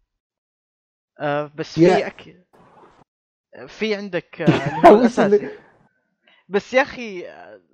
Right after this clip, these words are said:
Speaker 1: الخريطة مو مهمة قد إيش اللي يصير جوتها. هو أنا، أنا، أنا صح
Speaker 2: إيه.
Speaker 1: أتمنى زيك.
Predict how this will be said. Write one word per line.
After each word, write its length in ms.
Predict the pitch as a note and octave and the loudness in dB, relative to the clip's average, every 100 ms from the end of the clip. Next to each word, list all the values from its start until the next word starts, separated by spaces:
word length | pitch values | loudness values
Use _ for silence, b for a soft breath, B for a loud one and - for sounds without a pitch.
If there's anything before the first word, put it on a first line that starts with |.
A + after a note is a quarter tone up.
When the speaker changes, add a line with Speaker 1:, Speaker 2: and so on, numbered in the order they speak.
| - | -20
Speaker 1:
الخريطة 640 | E3 C#3 F3+ A3 B3 A3+ | -6 -4 -4 -6 -6 -6
مو 240 | G3 G3+ A#3 | -8 -8 -8
مهمة 400 | G3+ G3+ G#3+ G#3+ | -8 -10 -10 -10
قد 260 | D#3 D3 | -12 -8
إيش 320 | F3 G3+ F#3+ E3 | -6 -6 -8 -18
اللي 400 | A2+ C#3 D#3+ D#3 | -18 -18 -14 -14
يصير 340 | - F#3+ E3 | -10 -10 -10
جوتها. 500 | C#3 D#3 D#3 C3 A#2+ _ _ _ _ _ _ _ _ b | -12 -14 -14 -14 -16 _ _ _ _ _ _ _ _ b
هو 180 | D3+ E3+ | -2 0
أنا، 380 | G#3+ A#3 G#3 G3+ | 0 -2 -8 -8
أنا، 360 | G3 F#3+ G3 G3+ | -6 -8 -10 -8
أنا 240 | G#3 F#3 | -8 -10
صح 280 | - G#3+ F3+ | -16 -18 -14
Speaker 2:
إيه. 120 | E3 | -6
Speaker 1:
أتمنى 440 | C#4+ D4 G#3+ G3 | -4 -2 -4 -4
زيك. 480 | E3 F#3+ F#3+ - - | -6 -6 -8 -12 -20